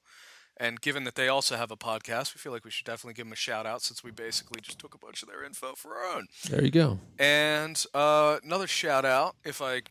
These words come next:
Speaker 1: can, to my, uh, my homies, the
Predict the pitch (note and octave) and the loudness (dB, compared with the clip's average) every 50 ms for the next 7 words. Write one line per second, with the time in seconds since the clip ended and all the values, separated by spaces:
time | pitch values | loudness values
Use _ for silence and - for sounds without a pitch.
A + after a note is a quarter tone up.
0 | _ _ - - E3+ D3 C3 B2+ A#2+ B2 D#3+ F3 - - - D3 C3 C3+ C#3+ D3 | _ _ -4 2 4 6 6 6 4 2 0 -2 -6 -6 -6 -6 -2 2 4 4
1 | D3 D3 C#3+ C#3 C3 B2+ B2+ B2 B2 B2+ C#3 - _ _ - - - - - - | 6 6 6 6 6 6 6 6 6 4 2 -2 _ _ -20 -20 -20 -20 -20 -20
2 | - - _ _ _ - C#3 C#3 D3 D3 C3 D3 D#3+ D3+ D3 D3 C#3+ C#3+ D3 D3 | -20 -20 _ _ _ -2 2 4 4 4 2 0 -4 -2 -2 -2 -2 0 2 2
3 | - - C3+ C#3 C3 B2+ B2 B2 B2 B2+ | 2 2 2 0 -4 -4 -2 -4 -4 -6